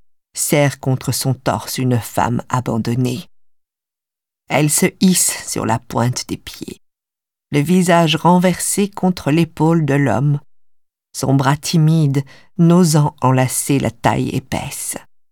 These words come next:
Il la veut. Elle chavire, incapable de lui résister. Les amants sont indifférents aux ombres décuplées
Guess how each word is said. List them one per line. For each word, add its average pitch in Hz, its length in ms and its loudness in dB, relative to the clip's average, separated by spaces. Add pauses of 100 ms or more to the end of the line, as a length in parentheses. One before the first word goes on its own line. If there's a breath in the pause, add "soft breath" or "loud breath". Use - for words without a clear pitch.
(1400)
Il 147 260 2
la 131 140 4
veut. 123 340 0 (1120)
Elle 117 180 -6
chavire, 131 880 0 (320)
incapable 135 840 0
de 165 120 0
lui 139 240 0
résister. - 800 -6 (2000)
Les 156 280 4
amants 170 380 6
sont 147 320 0
indifférents 123 840 0
aux 135 300 0
ombres 127 380 0
décuplées 135 840 -2